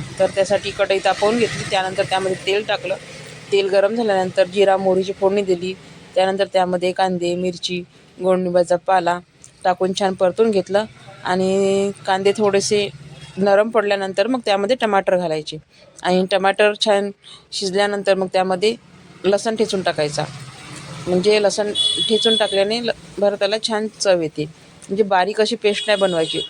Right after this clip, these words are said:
लसणाची, असं जाडसरच ठेवायचा आणि छान फिरवून घ्यायचं. आणि त्यानंतर त्यामध्ये मग धना पावडर, जिरा पावडर, हळद, तिखट, मीठ हे सगळं टाकून घेतल्यानंतर त्यामध्ये मग जे वांगे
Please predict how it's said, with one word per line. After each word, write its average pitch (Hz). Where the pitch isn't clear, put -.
लसणाची, 160
असं 214
जाडसरच 196
ठेवायचा 151
आणि 190
छान 214
फिरवून 190
घ्यायचं. 156
आणि 185
त्यानंतर 208
त्यामध्ये 180
मग 185
धना 190
पावडर, 175
जिरा 180
पावडर, 170
हळद, 165
तिखट, 170
मीठ 175
हे 190
सगळं 175
टाकून 180
घेतल्यानंतर 170
त्यामध्ये 175
मग 180
जे 180
वांगे 175